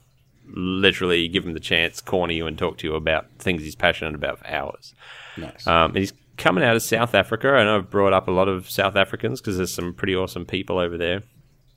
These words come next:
Speaker 1: And this fella's name is Grant Stein. He, um, recently did a sculpture entirely forged of a marionette puppet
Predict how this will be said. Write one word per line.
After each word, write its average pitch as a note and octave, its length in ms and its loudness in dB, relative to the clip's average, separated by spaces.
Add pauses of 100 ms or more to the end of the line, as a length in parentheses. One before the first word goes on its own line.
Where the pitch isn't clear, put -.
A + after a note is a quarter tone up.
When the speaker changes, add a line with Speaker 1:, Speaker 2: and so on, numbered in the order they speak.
(260)
Speaker 1:
And - 100 -8
this C3 160 -2
fella's A#2 360 0
name F#2+ 280 0
is F2 100 -6
Grant G2+ 560 0
Stein. D#2+ 800 -2 (1400)
He, G#2 460 -2 (180)
um, F2+ 560 2 (600)
recently A2+ 560 2
did G2+ 540 -2
a F2+ 600 0 (540)
sculpture - 800 0 (220)
entirely C3 840 2
forged F#2+ 1000 -4 (460)
of F2+ 460 2
a F2 260 0
marionette G#2+ 840 -2
puppet - 440 -6